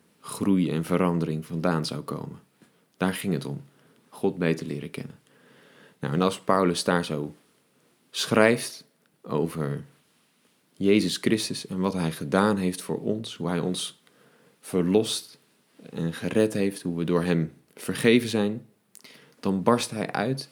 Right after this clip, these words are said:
in de versen daarna in een soort lofzang over wie Jezus is, wat, en wat hij gedaan heeft. En dat gaan we lezen vandaag. En dat begint dus in vers vijftien van Kolossenzen één.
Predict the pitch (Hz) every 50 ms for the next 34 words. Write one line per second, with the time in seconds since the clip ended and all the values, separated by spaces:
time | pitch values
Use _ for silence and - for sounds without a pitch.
0 | - - _ - 135 92 92 90 92 87 - - 107 110 107 92 - 92 90 78
1 | - 90 85 80 - 90 85 87 87 90 92 95 92 - - 82 76 69 - -
2 | 85 90 90 90 - 85 82 85 - _ _ _ _ _ _ _ _ _ _ -
3 | 78 78 78 90 92 90 85 87 87 90 90 85 82 - 82 78 - - - -
4 | 95 104 - - - - - _ _ - _ _ _ _ _ _ _ _ _ _
5 | _ - 87 92 90 - - - - - 95 90 87 85 85 - - - _ _
6 | - - - 92 92 90 92 80 80 - 82 78 90 87 82 80 78 - - -
7 | - - - - - - _ _ _ _ _ - _ _ _ _ - 101 113 -
8 | - 110 101 95 92 87 80 78 80 - - - 71 69 67 69 - - - -
9 | _ _ _ _ _ _ - - - - - - - _ _ _ _ _ _ _
10 | _ _ _ _ _ _ 95 90 87 82 80 - - - - 87 90 87 - 107
11 | 95 90 78 - - - 82 80 - 78 71 - - - - 98 92 95 98 -
12 | - - 87 - - 80 80 - 80 80 80 80 - - - - - - - -
13 | -